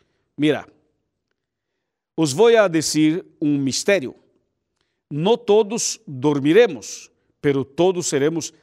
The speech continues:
transformados. Versículo cincuenta y dos. En un instante, en un abrir de ojos, a la final trompeta, porque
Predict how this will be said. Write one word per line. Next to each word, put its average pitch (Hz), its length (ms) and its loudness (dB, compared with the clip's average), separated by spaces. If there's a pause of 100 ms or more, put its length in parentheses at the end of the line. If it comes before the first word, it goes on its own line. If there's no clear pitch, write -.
(240)
transformados. 131 1120 -8 (1120)
Versículo 151 440 -4
cincuenta 165 340 -2
y 180 40 -2
dos. - 400 -4 (340)
En 175 180 0
un 262 80 0
instante, 175 580 -2 (720)
en 160 160 0
un 180 120 2
abrir 180 340 0
de 190 100 2
ojos, 143 580 -6 (440)
a 143 80 2
la 156 140 2
final 175 560 -2
trompeta, 170 720 -4 (800)
porque 156 460 0